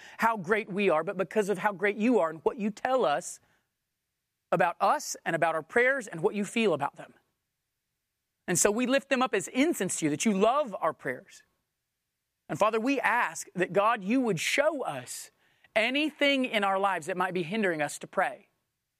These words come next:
That today, Father, you would reveal that to us, and you, you already have, because you gave us your word. Your word has already revealed these things. You have already done what we are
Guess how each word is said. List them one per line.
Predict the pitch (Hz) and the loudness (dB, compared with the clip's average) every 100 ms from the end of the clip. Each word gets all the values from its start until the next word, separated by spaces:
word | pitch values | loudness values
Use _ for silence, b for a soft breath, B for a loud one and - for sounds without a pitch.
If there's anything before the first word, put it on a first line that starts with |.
| _ _ _ _ _ - | _ _ _ _ _ -2
That | 214 | 0
today, | 214 226 277 | 2 2 2
Father, | - 180 196 | 0 0 2
you | 226 | 0
would | 220 | 2
reveal | 208 233 294 | 2 2 2
that | 208 165 | 0 0
to | |
us, | 190 | -2
and | 247 | 0
you, | 254 - - | 0 0 -2
you | 208 - | -2 2
already | 330 381 359 | 2 2 -2
have, | 294 254 127 131 - _ _ _ _ _ - | 0 0 -2 -10 -20 _ _ _ _ _ -4
because | 214 226 | 0 0
you | 240 | 2
gave | 277 302 | 2 0
us | 294 | -2
your | 269 | 0
word. | 269 269 170 147 - _ _ _ _ _ _ _ _ _ _ _ _ - | 2 0 -2 -10 -16 _ _ _ _ _ _ _ _ _ _ _ _ 0
Your | 254 | 2
word | 302 294 | 4 2
has | 254 | 0
already | 269 311 330 349 339 | 2 4 4 2 2
revealed | 247 208 175 | 0 0 0
these | 175 165 | -2 0
things. | 175 165 | -2 2
You | 311 | 2
have | 226 | 2
already | - 285 320 320 311 330 | 2 4 4 4 2 2
done | 330 233 226 | 0 0 -2
what | 233 | 0
we | 240 | 2
are | 233 | 2